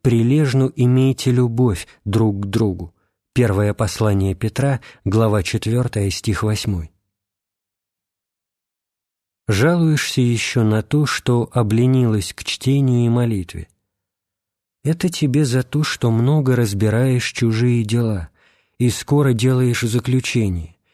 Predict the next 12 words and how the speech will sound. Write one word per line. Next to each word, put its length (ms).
хотя 360
и 100
не 100
примечаешь 800
всего 420
и 80
готова 520
оправдываться, 840
но 200
бывает 480
так. 360
Спрашиваешь, 840